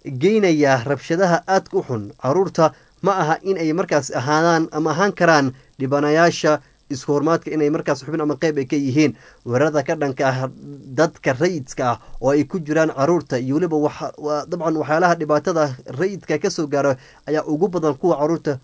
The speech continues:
maskaxda ka soo gaarta iyo weliba jir ahaan. Waxay jebin karayaan shareecada, sh-, sharciga caalamiga ee Geneva ee barnaamijyada markaasi caruurta dhibaatadaysan ka soo gaarin laguna hubeyn karin dhibaatana lagu soo,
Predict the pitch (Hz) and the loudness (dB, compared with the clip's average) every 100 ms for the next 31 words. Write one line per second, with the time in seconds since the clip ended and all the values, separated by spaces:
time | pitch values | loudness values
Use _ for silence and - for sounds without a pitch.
0 | - 143 - 156 147 139 170 151 143 131 | -10 -8 -4 -4 -4 -4 -6 -4 -4 -4
1 | 147 160 151 127 127 135 123 165 135 - | -4 -2 -4 -4 -6 -4 0 2 2 -2
2 | - - 120 127 123 117 135 190 175 - | -20 -10 -4 -2 -2 -2 -2 -2 -6 -4
3 | 151 151 151 139 131 147 139 156 160 - | 0 2 2 0 -4 -6 -4 -6 -8 -12
4 | 127 - 151 127 190 151 147 143 139 - | -14 -10 -10 -6 -6 -4 0 0 0 -16
5 | _ 139 151 185 170 151 127 151 185 165 | _ 0 2 4 2 2 2 2 2 0
6 | 147 127 123 135 147 151 180 170 175 170 | 0 -2 -2 0 0 0 0 0 0 0
7 | 156 139 147 170 170 160 156 151 151 180 | -2 0 -2 -2 0 -2 0 0 0 0
8 | 156 160 147 196 170 156 147 147 147 170 | -2 -4 -4 -4 -4 -2 0 0 -4 0
9 | 190 156 - - - 151 185 185 160 156 | 2 0 -2 -18 -6 2 2 4 0 0
10 | 151 156 156 156 190 170 175 185 160 | -2 -2 -2 0 0 0 -4 -4 -6